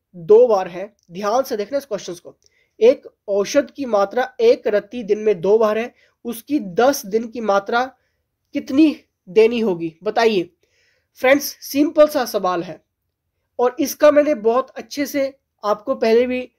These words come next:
डिस्क्राइब बताया था, इसकी मैंने कैलकुलेशंस करने भी आपको मैंने बताई थी, ठीक है। अगर प्रीवियस वीडियोज़ नहीं देख रहे हैं तो कहीं ना कहीं आपका लॉस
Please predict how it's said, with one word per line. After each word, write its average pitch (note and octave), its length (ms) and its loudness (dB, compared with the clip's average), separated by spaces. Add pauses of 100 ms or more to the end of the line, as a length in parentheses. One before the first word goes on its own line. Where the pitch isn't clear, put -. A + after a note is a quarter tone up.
(160)
डिस्क्राइब G#3+ 480 0
बताया A3 320 0
था, A#3+ 140 -8
इसकी - 360 -12
मैंने A#3+ 260 -2
कैलकुलेशंस A3 640 -2
करने G#3 280 -2
भी A#3+ 240 -10 (320)
आपको G3+ 320 -2
मैंने B3 180 0
बताई F#3+ 340 0
थी, E3+ 260 -12 (100)
ठीक A#3+ 160 -4
है। F3+ 220 0 (580)
अगर G#3+ 200 2
प्रीवियस B3 460 -4
वीडियोज़ A#3 440 -4
नहीं A#3 200 2
देख A#3+ 200 2
रहे B3+ 80 2
हैं C4 80 -2
तो D#4 60 -10
कहीं A#3 200 -2
ना B3 80 0
कहीं B3 180 0
आपका A3+ 220 -2
लॉस G#3+ 360 2